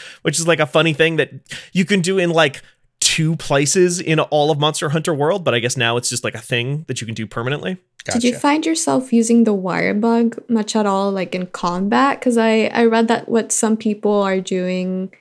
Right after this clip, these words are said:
Speaker 2: and having fun with is using the wire bug to, like, sort of attract other monsters to a
Speaker 1: Mm-hmm.
Speaker 2: particular monster, and I'm wondering how that affected combat for you.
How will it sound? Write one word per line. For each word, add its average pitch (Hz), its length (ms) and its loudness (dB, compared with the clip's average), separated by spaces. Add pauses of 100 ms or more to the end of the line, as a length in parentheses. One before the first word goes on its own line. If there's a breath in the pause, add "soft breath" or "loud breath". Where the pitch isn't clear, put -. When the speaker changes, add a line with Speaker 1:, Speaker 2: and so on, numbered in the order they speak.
(140)
Speaker 2:
and 214 100 0
having 196 280 0
fun 196 300 -2
with 185 260 -2
is 190 240 -2
using 196 320 0
the 190 80 2
wire 180 280 0
bug 180 280 -2
to, - 160 -4
like, 170 260 -4 (1000 loud breath)
sort 240 220 6
of 233 80 6
attract 226 500 2
other 220 220 6
monsters 262 1000 4 (100)
to 233 380 4
a - 40 0
Speaker 1:
Mm-hmm. - 80 -2
Speaker 2:
particular 226 600 2
monster, 220 560 2
and 269 240 2
I'm 208 100 2
wondering 202 540 -2
how 185 520 -2
that 170 360 -4
affected - 520 -6
combat 101 520 -4
for - 240 -8
you. 233 340 -2